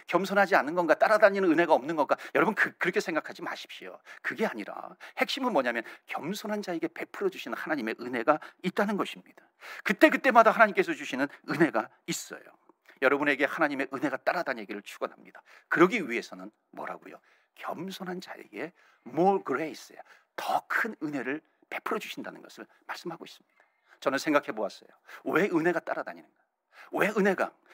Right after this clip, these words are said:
부족한, 깨지기 쉬운 질그릇 같은 그런 인생인데 왜 하나님께서 차고도 넘치는 그런 은혜를 주시는가?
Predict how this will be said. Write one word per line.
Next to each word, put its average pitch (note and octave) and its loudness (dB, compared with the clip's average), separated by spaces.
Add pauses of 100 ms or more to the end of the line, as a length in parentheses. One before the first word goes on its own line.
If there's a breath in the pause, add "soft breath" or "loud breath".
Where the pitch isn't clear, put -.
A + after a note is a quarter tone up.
(120 loud breath)
부족한, D#3 6 (340 loud breath)
깨지기 A#3+ 2
쉬운 A3+ 0
질그릇 G#3+ 4
같은 G3+ 8
그런 B2 0 (260)
인생인데 A2 -8 (420 loud breath)
왜 F#3+ 8 (180 loud breath)
하나님께서 B3 2
차고도 A3 2
넘치는 G3 8
그런 F#3 6
은혜를 E3+ 4
주시는가? - -8